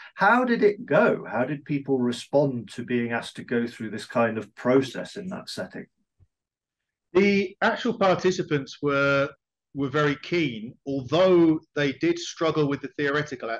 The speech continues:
Speaker 2: element of it. So as the sort of researcher interventionist, I was kind of having to,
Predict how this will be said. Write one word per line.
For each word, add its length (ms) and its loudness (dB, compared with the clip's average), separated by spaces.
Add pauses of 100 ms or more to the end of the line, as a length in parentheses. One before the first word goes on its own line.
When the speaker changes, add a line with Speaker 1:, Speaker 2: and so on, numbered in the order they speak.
Speaker 2:
element 340 -6
of 140 -16
it. 80 -14 (600)
So 540 4
as 300 4
the 240 2 (240)
sort 180 -4
of 40 0
researcher 500 2
interventionist, 680 -4
I 160 0
was 100 0
kind 260 0
of 80 0
having 280 -2
to, 280 -2